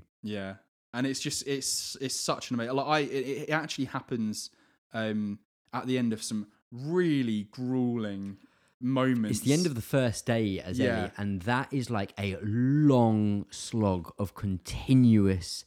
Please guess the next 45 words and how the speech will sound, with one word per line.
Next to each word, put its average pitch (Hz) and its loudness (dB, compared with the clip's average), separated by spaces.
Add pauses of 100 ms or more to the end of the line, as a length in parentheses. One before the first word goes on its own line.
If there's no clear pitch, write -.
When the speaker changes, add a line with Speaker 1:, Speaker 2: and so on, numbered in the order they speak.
(460)
Speaker 2:
like, 87 -4 (1200)
attacking 107 0
and 95 -4
fighting 104 -6
Speaker 1:
Yeah. 104 -4
Speaker 2:
and 95 -6
hiding 98 -6
and 95 -6
running 98 -6
and 92 -10
Speaker 1:
It 135 -6
is 139 -4
Speaker 2:
just 127 -4
Speaker 1:
like, 120 -4 (420)
"Take, 156 -4
take 170 -4
on 165 0
these 151 0
W 131 0
L 117 -2
F 113 -6
people. 92 -12 (320)
Oh, 139 0
now 131 0
you're 131 2
here. 117 -2
There's 110 -4
infected 110 -8
here. 107 -10
Fight 113 -10
these. 104 -10 (200)
Oh, 151 0
here's 185 -2
this 147 -8
new 156 -2
type 113 -6
of - -14
infected - -10
called 101 -14
Shamblers 98 -6
Speaker 2:
Yeah, 90 -8
Speaker 1:
who - -4
Speaker 2:
yeah. 85 -4
Speaker 1:
just - -12
chuck 113 -6